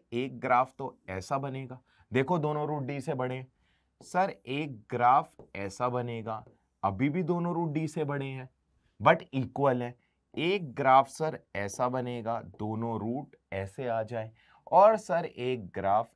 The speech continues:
ऐसा बनेगा, दोनों रूट थोड़ा सा ऊपर बना देता हूं यार,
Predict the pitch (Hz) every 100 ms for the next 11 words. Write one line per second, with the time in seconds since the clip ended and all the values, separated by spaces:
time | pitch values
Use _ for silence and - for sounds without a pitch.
0 | _ 87 85 - 104 101 101 107 123 131
1 | 95 92 92 85 104 147 - - _ _
2 | _ _ _ 139 131 113 104 90 87 113
3 | 120 123 131 143 151 156